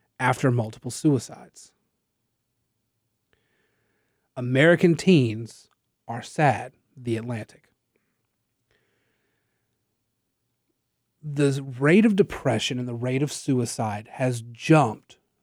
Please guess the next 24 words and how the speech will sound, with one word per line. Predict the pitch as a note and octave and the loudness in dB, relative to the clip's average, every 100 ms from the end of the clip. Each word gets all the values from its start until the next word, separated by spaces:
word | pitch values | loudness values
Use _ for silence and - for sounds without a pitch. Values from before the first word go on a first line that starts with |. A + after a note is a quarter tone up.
| - | -4
dramatically | C3 C3+ B2 C3 E3+ G3 C3 - - - _ _ _ _ _ _ _ _ _ _ | 2 2 2 0 4 4 2 -2 -12 -14 _ _ _ _ _ _ _ _ _ _
since | - - C3+ - | -8 0 0 0
the | B2+ | -6
pandemic. | - A#2 G#2+ G#2 - _ _ _ _ _ _ _ _ _ _ _ _ _ _ _ | -4 -4 -6 -10 -16 _ _ _ _ _ _ _ _ _ _ _ _ _ _ _
And | E3+ | 4
it's | D3 G3 | 4 6
not | G3 D#3+ | 4 2
just | A#2 C#3+ D3 - | 2 4 4 0
the | |
pandemic. | - D3 C3+ A#2+ | -2 0 2 0
There's | A#2 B2+ | -2 -4
all | - C3+ D#3+ F#3+ | 0 4 6 6
sorts | - - D#3 C3+ B2 - _ _ _ _ _ _ _ - | 2 0 4 4 4 -4 _ _ _ _ _ _ _ -6
of | B2+ A2+ | -6 -4
social | - - E3+ D#3+ E3 - D3+ | -10 -4 2 4 4 2 0
and | |
emotional | B2+ B2 B2 C#3 - C#3 | 0 -2 0 0 0 -2
issues | B2 B2 - A2+ A2+ | 0 -4 -6 -10 -8
going | A#2+ A#2+ B2+ | -2 0 2
on | A#2+ A2 A2 | 0 0 -2
in | A#2 | -8
society | C3 - D#3+ C#3+ A#2+ - | -10 -4 0 2 2 -4
right | - - - | -14 -18 -20
now. | - | -20